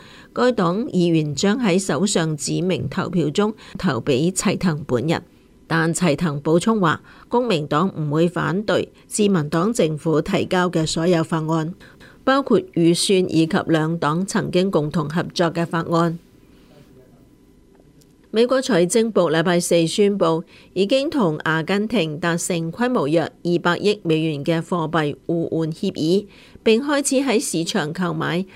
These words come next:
阿根廷比索，以支撐該國金融穩定。此舉被視為川普總統對米萊政府改革嘅具體支持。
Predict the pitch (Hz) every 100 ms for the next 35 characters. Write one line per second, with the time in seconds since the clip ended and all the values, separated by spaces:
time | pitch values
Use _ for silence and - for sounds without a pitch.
0 | - 180 180 220 269 240 117 151 127 -
1 | 180 - - - - - 175 175 180 240
2 | 240 262 247 247 233 165 147 185 190 156
3 | 143 139 185 196 165 - - - - 254
4 | 247 262 262 214 233 - 190 175 139 -
5 | - - 240 240 196 170 170 156 190 196
6 | 196 240 170 165 - - 190 190 226 151
7 | 147 165 170 - 160 170 143 139 180 156
8 | 147 151 - 170 160 180 147 214 202 -
9 | 185